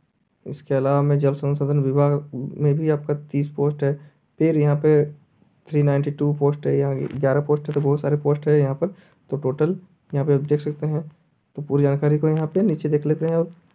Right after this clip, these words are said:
संशोधित कुल रिक्त निम्नवत हैं। अब यहाँ पे देखिए, यहाँ पे कुल पदों की संख्या जो है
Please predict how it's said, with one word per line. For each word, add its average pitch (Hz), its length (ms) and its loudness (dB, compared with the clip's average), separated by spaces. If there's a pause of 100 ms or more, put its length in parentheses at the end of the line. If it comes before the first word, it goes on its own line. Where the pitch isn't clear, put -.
(960)
संशोधित 175 380 2 (160)
कुल 190 360 6 (680)
रिक्त 151 260 -2
निम्नवत 143 480 2
हैं। 139 160 -10 (1120)
अब 139 100 -2
यहाँ 147 160 2
पे 165 160 0 (320)
देखिए, 120 440 -6
यहाँ 147 260 0
पे 170 120 -6
कुल 160 380 -4 (120)
पदों 147 260 -2
की 151 140 -4
संख्या 139 460 -4
जो 147 160 -2
है 143 220 -2